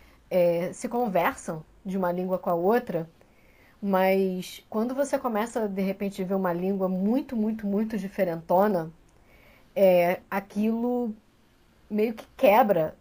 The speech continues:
o seu cérebro e amplia ele por dentro. É uma sensação muito estranha. E eu me identifico com o que acontece nesse filme,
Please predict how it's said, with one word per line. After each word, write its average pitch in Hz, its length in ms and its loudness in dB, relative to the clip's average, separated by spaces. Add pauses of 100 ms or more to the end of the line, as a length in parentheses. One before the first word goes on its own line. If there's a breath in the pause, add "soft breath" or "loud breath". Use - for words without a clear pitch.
o 185 80 -14
seu 190 200 -8
cérebro 175 640 0 (380 soft breath)
e 190 640 0
amplia 220 540 0
ele 202 160 4
por 185 200 -6
dentro. 175 440 -2
É 165 100 -2
uma 180 140 -4
sensação 208 420 -8
muito 233 140 -6
estranha. 190 560 2 (1080)
E 190 840 -2 (800 soft breath)
eu 254 140 6
me 277 100 0
identifico 285 1000 -4
com 220 180 -4
o 220 40 -2
que 220 80 -8
acontece 180 840 -4 (280)
nesse 175 300 -6
filme, 147 480 -8